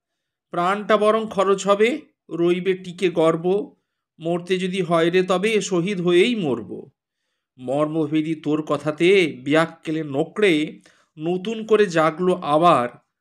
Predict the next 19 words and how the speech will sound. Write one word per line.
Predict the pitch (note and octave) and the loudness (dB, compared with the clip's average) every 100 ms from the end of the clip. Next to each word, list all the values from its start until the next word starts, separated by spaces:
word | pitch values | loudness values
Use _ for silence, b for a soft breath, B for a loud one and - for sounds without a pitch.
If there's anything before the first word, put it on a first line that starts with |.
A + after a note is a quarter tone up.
| _ _ | _ _
পুরনো | F#3 F#3 F#3+ F#3 | -4 -2 -2 -4
সেই | G3+ F#3+ | -2 -2
রোক | D#3+ F3+ G#3+ F3+ | 0 0 -2 -4
রে, | A2+ G2+ F#2+ _ _ _ _ _ | -6 -8 -14 _ _ _ _ _
সইছে | - E3 D#3+ D#3+ | -4 -4 -2 -4
না | C#3+ C3+ C3 | -4 -2 -2
আর | B2+ | -4
দেরি | B2 C3+ C3+ B2+ | -4 -6 -4 -4
আমার। | A#2 A2+ F2+ - _ _ _ _ - | -6 -8 -10 -14 _ _ _ _ -4
বকখালি | D#3+ F#3+ - F#3+ F#3 | 0 0 0 0 0
চল | F#3 F#3+ F#3+ F3+ - - | 2 4 6 6 2 -6
আজকেই। | - D3+ D3+ - F3 D#3 A2+ - _ _ _ _ | -2 0 2 6 6 6 0 -16 _ _ _ _
নকুড় | C3+ D3+ D3+ F#3 F#3 | -4 -4 -2 0 2
বলে, | F3+ F3+ E3 | 4 4 2
"দোহাই | E3 F3 F3 G#3 | 2 0 2 2
মামা, | G3+ G3+ F#3+ E3 E3+ - b b _ F3 | 4 2 2 0 -2 -14 b b _ 2
বকখালিতে | G3 G3 G#3+ A3 A3 | 2 2 0 0 2
বাঘ | A3 G#3+ A3 | 2 2 2
নেই।" | A3+ A#3+ A#3 A3 G#3 | 2 2 2 0 -4